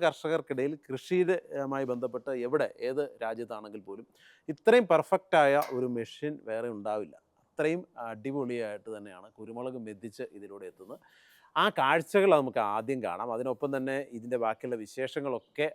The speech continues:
അറിയാം. ആ, ഇതിൻ്റെ വിലഭാഗം, ഇത് നമ്മുടെ കർഷകർക്ക് തരാൻ പോകുന്ന ഗുണങ്ങൾ,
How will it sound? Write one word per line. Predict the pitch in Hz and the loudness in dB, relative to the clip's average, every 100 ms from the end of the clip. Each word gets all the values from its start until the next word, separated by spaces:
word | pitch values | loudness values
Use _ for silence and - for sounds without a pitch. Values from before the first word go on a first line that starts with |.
| 101 | -6
അറിയാം. | 95 104 143 _ _ _ _ | -6 -6 -8 _ _ _ _
ആ, | 123 120 117 113 | -6 -4 -4 -6
ഇതിൻ്റെ | 117 117 107 | -4 -4 -2
വിലഭാഗം, | 117 117 123 135 160 120 | -2 0 0 0 -6 -8
ഇത് | 113 110 | -8 -8
നമ്മുടെ | 107 110 104 | -10 -10 -10
കർഷകർക്ക് | - 127 127 131 113 | -10 -8 -6 -4 -4
തരാൻ | 117 117 | -4 -4
പോകുന്ന | 113 113 113 92 | -8 -8 -10 -16
ഗുണങ്ങൾ, | 92 107 127 | -14 -10 -6